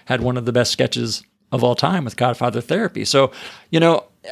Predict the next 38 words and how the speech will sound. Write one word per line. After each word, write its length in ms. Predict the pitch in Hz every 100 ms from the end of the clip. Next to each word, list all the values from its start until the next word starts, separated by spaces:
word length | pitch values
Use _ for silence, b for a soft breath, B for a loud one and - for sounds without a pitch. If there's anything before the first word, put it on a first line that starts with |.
| - -
he 340 | - 139 170 185
is 120 | 160
instrumental 720 | 170 175 - 170 151 175 160 127
in 140 | 127
keeping 360 | - 147 151 143
this 120 | 139
show 240 | - 143
alive 380 | 131 123 139 139
and 120 | 123
making 320 | 123 131 135 127
it 100 | 123
what 120 | 127
it 60 | 127
was 240 | 131 139
and 300 | 139 127 123
giving 340 | 107 175 196 135
it 220 | 113 - _ _
the 160 | 120 120
legs 360 | 120 123 117
to 100 | -
then 140 | 120 113
have 240 | 117 123
a 20 | 107
season 320 | 135 110 113
two 220 | - 110
and 80 | -
a 60 | 104
season 340 | 107 - 107
three. 260 | - 107 104
And 120 | 117
I, 140 | 117
I 20 | 123
don't 200 | 165 -
think 300 | - 170 -
you 120 | 139
can 160 | 135
discount 640 | 120 135 - - 135 175 -
that. 240 | 85